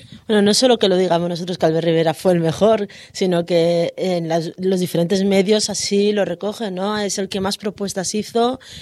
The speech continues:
eh, porque no llevamos mochila, la única mochila que llevamos es de profesionales que venimos aquí a cambiar las cosas y, em, han demostrado durante muchos años la,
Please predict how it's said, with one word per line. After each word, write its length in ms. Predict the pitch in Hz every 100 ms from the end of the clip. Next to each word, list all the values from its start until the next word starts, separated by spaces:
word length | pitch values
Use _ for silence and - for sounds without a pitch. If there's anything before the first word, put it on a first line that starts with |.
| -
eh, 220 | - 202 190
porque 300 | 202 180 196
no 100 | 202
llevamos 400 | 214 208 202 190
mochila, 460 | 180 - 226 226
la 100 | 226
única 300 | 196 190 214
mochila 360 | 202 202 214 196
que 100 | 196
llevamos 240 | 190 208
es 100 | 208
de 80 | 208
profesionales 880 | 185 165 175 - 170 196 226 294 - - - -
que 100 | 196
venimos 280 | 185 190 208
aquí 180 | 202
a 80 | 202
cambiar 320 | 196 190 175
las 160 | 170 160
cosas 500 | 202 220 214 160 -
y, 420 | 165 165 160 160 151 -
em, 160 | 180 -
han 160 | 185 202
demostrado 420 | 196 190 196 196
durante 300 | 180 175 175
muchos 320 | 180 180 -
años 400 | 202 196 196 - - - -
la, 260 | - 190